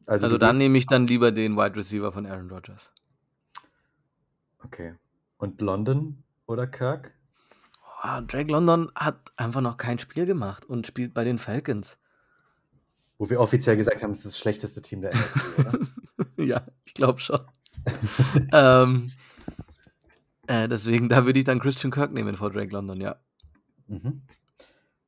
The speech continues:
Speaker 1: Okay, ich weiß, es gab noch mal irgendwie
Speaker 2: Aber es ist Drake
Speaker 1: vor
Speaker 2: London der schlechteste in der N F C und dann wäre ja Christian Kirk der schlechteste in der A F C.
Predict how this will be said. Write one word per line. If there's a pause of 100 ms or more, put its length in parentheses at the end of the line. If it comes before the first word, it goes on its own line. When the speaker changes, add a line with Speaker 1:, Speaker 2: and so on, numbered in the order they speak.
(520)
Speaker 1:
Okay,
ich
weiß,
es
gab
noch
mal
irgendwie
Speaker 2:
Aber
es
ist
Drake
Speaker 1:
vor
Speaker 2:
London
der
schlechteste
in
der
N
F
C
und
dann
wäre
ja
Christian
Kirk
der
schlechteste
in
der
A
F
C.